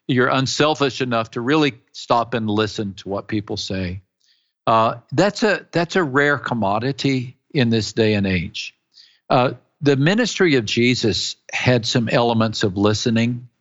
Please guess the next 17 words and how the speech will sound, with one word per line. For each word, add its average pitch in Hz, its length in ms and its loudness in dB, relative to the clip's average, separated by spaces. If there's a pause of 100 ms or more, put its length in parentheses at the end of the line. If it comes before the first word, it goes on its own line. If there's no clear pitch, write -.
to 131 220 2
it 131 220 0
that 110 200 2
I 123 120 2
think 120 300 0
are 104 80 2
really 143 640 2
inspiring. 117 880 0 (640)
When 135 180 4
he 190 220 4
healed 156 420 2
the 123 80 2
woman 123 540 2
who 113 240 0
had 113 400 0
the, 98 260 0 (420)
uh, 101 380 2